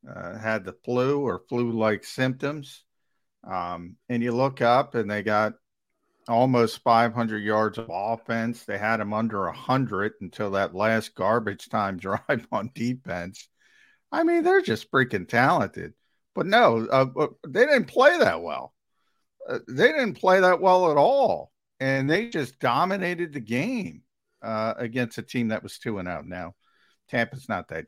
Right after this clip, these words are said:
good at th-, that record. You kinda saw that as well. But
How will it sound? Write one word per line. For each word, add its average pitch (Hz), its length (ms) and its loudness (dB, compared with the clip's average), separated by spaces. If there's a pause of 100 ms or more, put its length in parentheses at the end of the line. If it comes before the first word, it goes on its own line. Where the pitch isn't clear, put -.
good 95 500 -4 (140)
at 85 180 -16
th-, 85 180 -8 (100)
that 90 240 -8
record. 110 520 -8 (120)
You 87 120 -14
kinda 95 320 -8
saw 90 340 -6
that 90 260 -8
as 82 200 -14
well. 95 400 -6
But 82 180 -10